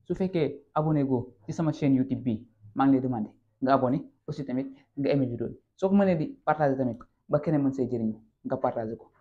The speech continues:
Ndax Yonent bi sallallahu alayhi wa sallam nee na, "Ad-daallu alal xayri ka faa'ilihi."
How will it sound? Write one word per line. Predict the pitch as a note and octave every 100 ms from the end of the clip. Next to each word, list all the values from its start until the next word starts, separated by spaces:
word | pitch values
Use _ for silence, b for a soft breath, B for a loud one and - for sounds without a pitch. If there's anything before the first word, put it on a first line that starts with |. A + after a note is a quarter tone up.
| _
Ndax | C3+ C#3
Yonent | D3
bi | C#3
sallallahu | C3+ B2+ A#2+
alayhi | A#2+
wa | A#2
sallam |
nee | A2+
na, | A2+ b b b
"Ad-daallu | C#3 B2+ C#3+ E3
alal | D3 C3 B2+
xayri | C#3 A#2+ G#2+ - _ _ _ -
ka | C#3
faa'ilihi." | C#3 A2+ A2+ A#2 G2+